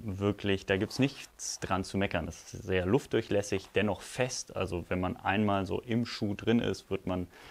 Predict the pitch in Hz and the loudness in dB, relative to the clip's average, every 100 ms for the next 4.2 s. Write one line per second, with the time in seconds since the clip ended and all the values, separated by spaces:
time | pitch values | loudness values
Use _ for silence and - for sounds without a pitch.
0 | - - - 87 82 95 95 104 - 101 | -18 -18 -8 -6 -6 -4 0 2 4 4
1 | 92 113 143 113 95 - 170 202 190 170 | 4 2 0 0 -2 -2 2 4 2 0
2 | - 123 113 - 160 - 139 127 120 - | -2 0 0 0 -4 -2 0 2 0 0
3 | 180 170 151 - 104 - 101 95 - 95 | 2 2 0 0 -4 -4 -8 -8 -8 0
4 | 95 98 | 2 2